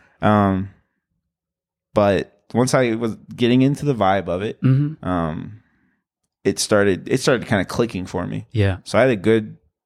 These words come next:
Speaker 1: probably, like, five, six hours of playing last night.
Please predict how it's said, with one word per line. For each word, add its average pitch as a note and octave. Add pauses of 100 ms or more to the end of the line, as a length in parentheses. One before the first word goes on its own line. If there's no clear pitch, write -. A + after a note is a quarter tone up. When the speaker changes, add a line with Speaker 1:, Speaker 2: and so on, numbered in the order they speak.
(460)
Speaker 1:
probably, C3+
like, - (280)
five, A#2+
six B2+
hours B2+
of -
playing A#2+
last B2
night. B2